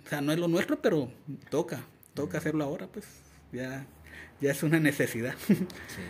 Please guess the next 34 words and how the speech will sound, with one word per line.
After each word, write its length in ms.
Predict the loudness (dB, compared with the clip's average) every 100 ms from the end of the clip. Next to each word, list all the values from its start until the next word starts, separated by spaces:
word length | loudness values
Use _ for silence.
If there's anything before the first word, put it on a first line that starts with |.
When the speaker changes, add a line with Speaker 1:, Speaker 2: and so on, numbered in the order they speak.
| -12 -14 -18 -2
Speaker 1:
Porque 360 | 0 0 0 0
toca 360 | 0 -4 -2 0
hacer 180 | 2
el 80 | 2
video 280 | 4 4 6
y 40 |
hacer 200 | 6 4
la 80 | 2
entrada 360 | 2 0 0 0
del 160 | 0
video 680 | -2 -6 -4 -4 -2 -2 -4
y 80 | -6
estar 300 | -8 -6 -4
editando. 560 | -6 -8 -12 -10 -2 0
Es 100 | 4
cierto 360 | 4 4 2
que 160 | 0 -4
también 340 | -6 0 2
no 60 | 2
es 60 |
profesional 360 | 2 -4 -4 -6
porque 220 | -6 -6
con 100 | -8 -10
el 40 |
teléfono 400 | -6 -4 0 0
lo 100 | -2
hacemos, 300 | -4 -4 -6 -12 -20 -20 -20 -20 -8
pero 200 | -6 -4
sí 500 | -4 -4 -2 -4 -8 -12 -20 -20 -20 -20 -20 -12 -2
ha 40 |
evolucionado 580 | 2 2 0 -2 0 0
mucho 320 | 0 -2 -2
y 40 |
lo, 120 | -2